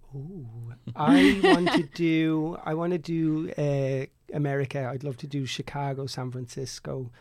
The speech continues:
Speaker 1: kind of
Speaker 2: Ah.
Speaker 1: all down the coast. I'd love to do that on my
Speaker 2: Everywhere.
Speaker 1: own. Yeah, yeah.
Speaker 2: <laughs>
Speaker 1: I'd love to do that on my own.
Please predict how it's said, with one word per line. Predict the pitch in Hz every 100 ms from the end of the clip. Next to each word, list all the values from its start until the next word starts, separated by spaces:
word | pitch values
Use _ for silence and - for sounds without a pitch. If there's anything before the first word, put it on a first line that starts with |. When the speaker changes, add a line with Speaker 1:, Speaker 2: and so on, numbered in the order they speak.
| - _
Speaker 1:
kind | - 127
of | 123 113
Speaker 2:
Ah. |
Speaker 1:
all | 120
down | 123 120 123
the |
coast. | 123 - 147 139 -
I'd | 131
love | 131 -
to | 220
do | 127
that | 123
on | 175
my |
Speaker 2:
Everywhere. | 170 180 233
Speaker 1:
own. | 220 -
Yeah, | 175 165
yeah. | 160 147 139 123 -
Speaker 2:
<laughs> | - -
Speaker 1:
I'd |
love | 175 160
to | 160
do | 160
that | 151 165
on |
my | 147 139
own. | 135 123